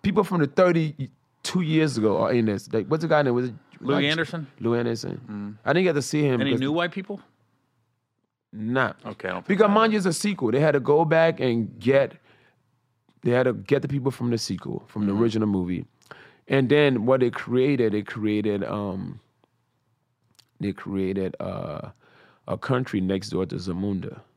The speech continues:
Speaker 2: Mm-hmm.
Speaker 1: And Wesley's the leader of that country. And I work for Wesley. That's how I ended up. Me and Rick Ross actually work for Wesley. In fact, the scene that I spoke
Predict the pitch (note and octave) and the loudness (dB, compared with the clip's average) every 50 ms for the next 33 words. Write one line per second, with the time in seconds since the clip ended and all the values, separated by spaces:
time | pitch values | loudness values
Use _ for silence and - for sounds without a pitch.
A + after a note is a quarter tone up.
0 | _ _ _ _ - G2 F2+ F2 E2+ E2+ E2+ E2 E2 _ _ _ _ _ _ _ | _ _ _ _ -16 -16 -14 -14 -16 -16 -18 -18 -20 _ _ _ _ _ _ _
1 | _ _ _ _ - - F#2+ E2+ - - - F#2+ A2 B2 B2+ - G#2+ G2 F2 F2+ | _ _ _ _ -10 -8 -8 -6 -8 -6 -2 0 0 0 2 0 -2 -4 -4 -4
2 | F#2 F#2 F#2+ - G#1 G#1+ B1 - - - - - - - - - - _ _ _ | -4 -4 -4 -4 -4 -6 -10 -10 -10 -10 -12 -12 -12 -14 -16 -16 -16 _ _ _
3 | _ _ _ _ _ _ _ _ _ - - G#2 G2+ - - - G#2+ G2 F#2 F#2+ | _ _ _ _ _ _ _ _ _ -12 -10 -10 -10 -10 -8 -6 -6 -6 -6 -6
4 | F#2+ - - - - - - G#2 - - - - - G#2 G2 F#2+ - - - - | -10 -12 -14 -14 -14 -12 -14 -14 -14 -16 -16 -14 -10 -10 -10 -8 -8 -10 -10 -10
5 | - _ - - - - - - - - - - - B1 G#2+ G#2+ A2+ A2+ G#2 F#2+ | -14 _ -16 -16 -16 -14 -14 -16 -16 -16 -18 -18 -16 -10 -4 0 2 2 2 2
6 | G#2 G#2+ - - G#2 G2 F#2+ F#2+ - F2+ F2+ - - E2+ F2+ F2+ - - - - | 0 -2 -4 -4 -6 -6 -6 -6 -8 -10 -12 -12 -12 -14 -12 -14 -14 -14 -16 -16
7 | - - - - - - - - _ _ - - - - - A#2+ A2+ G2+ C#3 B2+ | -16 -14 -16 -16 -16 -18 -20 -20 _ _ -20 -20 -20 -12 -8 -6 -4 0 0 0
8 | A#2 - A2+ G#2+ - - - - D3+ D#3 D3 B2+ A#2 A2+ G#2 F#2+ - - - - | 0 0 -4 -4 -4 -6 -6 -4 -4 -2 -2 -2 -2 -2 -4 -4 -8 -10 -12 -12
9 | - C3+ C3 C3 A2 - - - - _ | -8 -6 -4 -4 -4 -6 -8 -14 -20 _